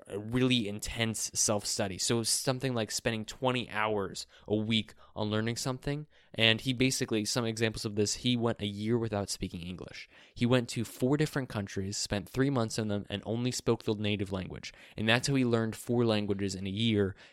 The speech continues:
is by not speaking a single word of English the entire time, which is, like, crazy, right? That's, that's the type of ultra learning thing. That was really interesting for me to learn and something I'm really, really interested in going and doing in the future.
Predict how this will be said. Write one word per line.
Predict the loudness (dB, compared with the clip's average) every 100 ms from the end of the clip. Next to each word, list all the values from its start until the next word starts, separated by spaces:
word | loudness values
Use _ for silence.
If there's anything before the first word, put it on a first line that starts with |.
| -4
is | 0
by | 0
not | 0 0 0 -2
speaking | -2 -4 -4 -6 -6
a |
single | -4 -2 0 0
word | 0 0
of | -2
English | -8 -6 -6 -8
the | -10
entire | -8 -6 -4 -4 -4
time, | -4 -4 -10 -20 -20 2
which | 2 4
is, | 2
like, | 2
crazy, | 2 0 2
right? | 0 4
That's, | 4
that's | 6 4 4
the | -6 -4
type | 0 0
of | 2
ultra | 2 2 0
learning | -4 -2
thing. | -4 0
That | 2
was | 0
really | 2 0 0
interesting | -4 -6 -12 -10
for | -8
me | -6
to | -6
learn | -4 -4 -6 -10 _ _ -8
and |
something | -2 -2 -2
I'm | -4 -6
really, | -4 -2 -2 -4 -10 _ _ -20 -6
really | 4 6 6 4
interested | 0 -2 -2 -2
in | 0
going | 0 0 -6 -8
and | -6
doing | -2 -2
in | -2
the | -6
future. | -8 -6 -10